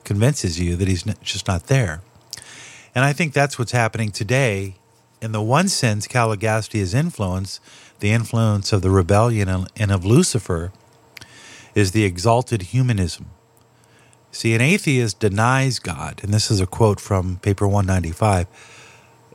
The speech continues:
"Atheism denies, or science denies God. Uh, materialism or secularism simply ignores him." They don't even ask the question.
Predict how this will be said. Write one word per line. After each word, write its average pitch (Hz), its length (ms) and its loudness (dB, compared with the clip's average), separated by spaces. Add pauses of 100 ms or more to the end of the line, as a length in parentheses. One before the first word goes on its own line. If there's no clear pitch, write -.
(100)
"Atheism 131 840 0 (180)
denies, 107 680 2
or 92 120 -4
science 131 560 0
denies 104 500 0
God. - 400 -10 (760)
Uh, 90 160 -4
materialism 107 840 2
or 95 100 2
secularism 95 960 -2 (460)
simply 123 480 2
ignores 107 560 2
him." 82 220 -14 (400)
They 147 120 4
don't 175 160 4
even 147 220 0
ask 131 300 0
the 113 60 -8
question. 143 560 -6